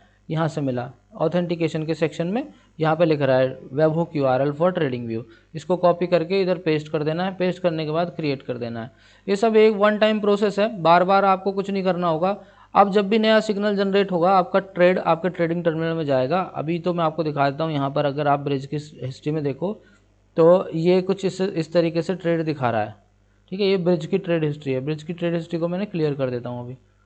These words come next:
अभी नॉर्मल ट्रेड हिस्ट्री पे जाएंगे तो ये जो ट्रेड हिस्ट्री है ये है कि, अ, जो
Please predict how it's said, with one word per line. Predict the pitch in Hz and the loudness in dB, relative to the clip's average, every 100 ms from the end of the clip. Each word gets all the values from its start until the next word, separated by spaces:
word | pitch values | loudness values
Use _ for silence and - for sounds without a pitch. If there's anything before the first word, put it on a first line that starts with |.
| _ _ _ _ _ _ _ _ _ _ _ _ _ _ _ _ _ _ _ _ _ _ _ _ _ _ _ _ _ | _ _ _ _ _ _ _ _ _ _ _ _ _ _ _ _ _ _ _ _ _ _ _ _ _ _ _ _ _
अभी | 147 151 | -8 -4
नॉर्मल | 160 160 190 | 0 0 0
ट्रेड | 185 190 | 2 0
हिस्ट्री | 180 175 196 | 0 -2 -4
पे | 185 | -2
जाएंगे | 180 185 208 | -2 -2 -2
तो | 226 190 | -4 -2
ये | 175 180 | 0 0
जो | 190 | 0
ट्रेड | 185 190 185 | 0 0 0
हिस्ट्री | 180 185 196 | -2 -2 0
है | 233 | 0
ये | 190 175 | 0 0
है | 185 196 214 | 2 2 0
कि, | 208 220 214 | -2 -2 -2
अ, | - 170 170 | -2 0 0
जो | 165 185 185 | 0 -2 -2